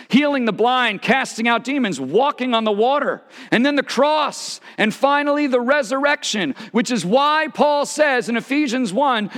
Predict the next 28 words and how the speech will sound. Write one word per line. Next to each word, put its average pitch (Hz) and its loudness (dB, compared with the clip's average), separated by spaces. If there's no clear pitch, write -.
to 240 0
encourage 240 0
dis-, - -2
discouraged 262 0
Christians 220 -2
who 202 0
are 202 4
struggling, 233 0
he 226 2
says, 226 0
"Christians, 214 -2
know 240 2
his 208 -2
incomparably 285 -2
great 247 0
power 202 0
for 220 2
us 226 0
who 247 0
believe." 226 2
And 175 2
the 160 -2
Christian 220 0
says, 214 2
"What 240 2
is 240 -6
that 247 0
power?" 214 2